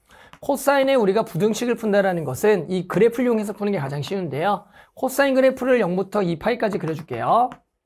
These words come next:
자, 그 상태에서 우리는 요 코사인의 십사분의 오 파이를 한번 표시해 봅시다. 십사분의 오 파이는 당연히 뭡니까?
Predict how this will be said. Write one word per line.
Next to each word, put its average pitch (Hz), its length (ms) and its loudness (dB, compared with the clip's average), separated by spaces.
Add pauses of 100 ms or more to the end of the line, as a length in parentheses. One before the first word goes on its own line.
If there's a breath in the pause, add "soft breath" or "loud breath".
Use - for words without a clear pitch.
(560 soft breath)
자, 196 140 -2
그 208 120 -2
상태에서 269 460 4
우리는 226 420 4
요 185 300 4
코사인의 240 640 0
십사분의 269 580 0
오 247 260 -2
파이를 233 240 2
한번 202 180 -4
표시해 - 320 -6
봅시다. 131 500 -10 (380 loud breath)
십사분의 269 560 2
오 202 260 2
파이는 254 360 2
당연히 202 320 0
뭡니까? 151 640 -4